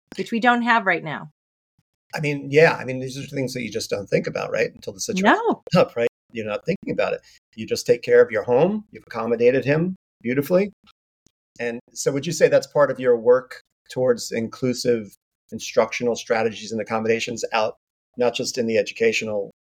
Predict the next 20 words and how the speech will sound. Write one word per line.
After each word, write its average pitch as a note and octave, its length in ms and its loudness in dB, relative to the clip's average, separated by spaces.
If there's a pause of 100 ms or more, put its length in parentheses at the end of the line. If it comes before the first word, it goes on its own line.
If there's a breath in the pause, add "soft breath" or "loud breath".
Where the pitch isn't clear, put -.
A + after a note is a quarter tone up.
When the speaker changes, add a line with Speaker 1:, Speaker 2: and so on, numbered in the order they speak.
Speaker 2:
world, G2+ 420 0 (300)
but G#2+ 100 2
out? G#2+ 240 4
Speaker 1:
Well, C4 220 2 (400)
absolutely. A#3 720 2
Well, C4 220 4 (420)
I A3+ 120 2
do C#4+ 160 0
public D#4 360 0
speaking. A3 560 -2
I A3+ 200 2
do A#3 200 0
keynote A3+ 640 2
speeches A#3 760 2
when A#3 120 4
I G#3 120 4
tell G3+ 280 4
the A3 100 2
story G3 580 2
of, F3+ 300 4